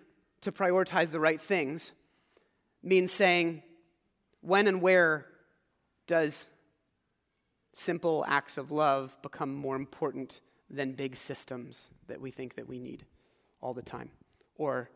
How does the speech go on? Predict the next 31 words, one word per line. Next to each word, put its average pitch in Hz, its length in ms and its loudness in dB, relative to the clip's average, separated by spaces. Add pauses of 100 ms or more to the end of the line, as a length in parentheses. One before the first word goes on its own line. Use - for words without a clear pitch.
(180)
even 165 280 -6
job 127 320 -8
obligations - 840 -8 (200)
for 131 100 -20
some 127 220 -12
of - 80 -14
us. - 300 -12 (1300)
When 160 240 -6
does 170 180 -2
love 139 300 0
look 139 200 -8
more 123 180 -8
important? - 500 -14 (840)
Um, - 340 -14 (1800)
we 160 140 -2
all 185 140 4
cheat, - 500 -6 (760)
so - 140 -14
choose 196 280 -6
to - 80 -16
cheat - 260 -6
in 156 60 -10
the 139 60 -6
right 135 180 -2
ways. 131 320 -14 (260)
That's 160 160 -4
a - 20 -12
quote 180 200 -2
from 147 120 -6
Andy 135 200 -2
Stanley. 131 440 -12